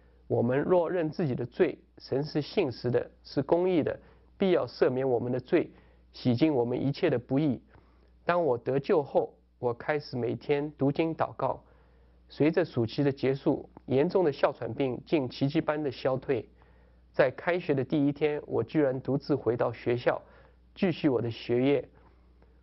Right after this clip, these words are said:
我们的上帝是无所不能的，他创造和掌管这浩瀚的宇宙和我们这些渺小的人类，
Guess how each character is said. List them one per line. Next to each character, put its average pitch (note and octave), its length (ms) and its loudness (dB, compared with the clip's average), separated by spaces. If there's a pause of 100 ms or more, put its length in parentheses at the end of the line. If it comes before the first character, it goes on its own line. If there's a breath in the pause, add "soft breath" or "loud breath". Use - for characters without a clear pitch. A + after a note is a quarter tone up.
(140)
我 C3 120 0
们 C#3 120 4
的 E3+ 80 2
上 E3+ 260 0
帝 D#3 140 0
是 C3 200 -6
无 B2 160 2
所 E3 220 0
不 - 160 0
能 A#2 220 0
的， - 260 -6
他 D#3 220 -4
创 D#3 280 -2
造 C3+ 200 -2
和 A#2+ 160 -4
掌 C3+ 240 -4
管 B2+ 200 0
这 B2+ 140 -2
浩 D3+ 260 0
瀚 D3 160 -4
的 B2+ 80 -2
宇 A#2 180 -4
宙 B2+ 360 -2
和 - 180 -4
我 B2 120 0
们 A#2+ 120 -4
这 C#3 160 0
些 C3 160 -4
渺 B2 280 0
小 - 160 -2
的 A2+ 80 -2
人 A2+ 240 -2
类， - 180 0